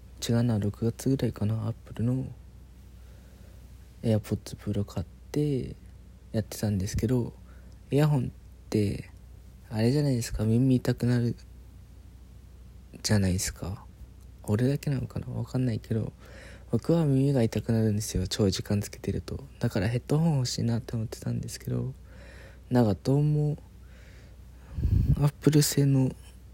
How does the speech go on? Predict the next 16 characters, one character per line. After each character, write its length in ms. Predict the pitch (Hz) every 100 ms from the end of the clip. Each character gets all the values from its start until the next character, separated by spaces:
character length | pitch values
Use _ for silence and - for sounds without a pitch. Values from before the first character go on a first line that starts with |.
| - - - - - - - - - - - - - - - - -
じ 120 | -
ゃ 60 | 113
な 180 | 107 95
い、 60 |
Apple 360 | 120 123 - 117
じ 100 | 110
ゃ 20 |
な 140 | 117 123
い 60 |
や 100 | 127
つ 160 | - 104
が 160 | 104
発 300 | 117 120 -
売 180 | 123 120
す 180 | - 123
る 220 | 127 120